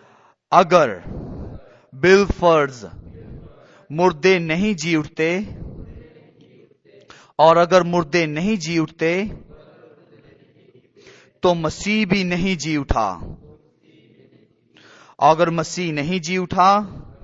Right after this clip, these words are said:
تو تمہارا ایمان بے فائدہ ہے، تم اب تک اپنے گناہوں میں گرفتار ہو،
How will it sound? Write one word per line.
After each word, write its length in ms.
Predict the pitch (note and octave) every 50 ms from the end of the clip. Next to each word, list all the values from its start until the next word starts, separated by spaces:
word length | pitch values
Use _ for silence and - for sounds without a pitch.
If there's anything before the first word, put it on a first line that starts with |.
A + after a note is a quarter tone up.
| - - - - _ _ _ _ _ _ _ _ _ _ _ _ _ _ _ _ _ - - - _ _ - - -
تو 120 | - F3 E3+
تمہارا 520 | - - E3 D#3+ D#3 D#3 D#3 D#3 E3 D#3+ D3+ -
ایمان 560 | D#3 D3+ D3 C#3 C3+ C#3 C#3+ D3 C#3 B2 A2 G2+ G2 F#2 - - - - - - - - - - - - - - - - _ _ _ _ _ _ - - - _ - - A#2
بے 300 | A#2+ A#2+ D3 D#3 D#3 D#3
فائدہ 500 | - - D3+ C#3+ C#3+ C#3+ C#3+ C#3+ C#3 C3
ہے، 260 | C3 B2 G#2+ G2 F#2 F2 - - - - - - - - - - _ - - _ _ _ _ _ _ _ _ _ _ _ _ _ _ -
تم 200 | E3+ F3+ F#3+ F#3+ - -
اب 320 | E3 F3 F3 D#3+ D3+ -
تک 320 | E3+ D3+ C3+ B2 - - G#2 F#2+ - - - - - - - - - - - - - - - - - _ - _ _ _ _ -
اپنے 400 | C#3+ D#3+ - - D#3+ F3 E3+ E3 D3+ C#3+
گناہوں 440 | D#3+ D#3 D#3 D#3+ D#3+ E3 F3 E3+
میں 180 | E3+ E3 D#3+ D#3 C#3+ C3
گرفتار 600 | D#3 D3+ D3+ - - - - C#3+ C#3 C#3+ C#3+ C#3
ہو، 300 | C3+ A#2+ A#2+ G#2+ F#2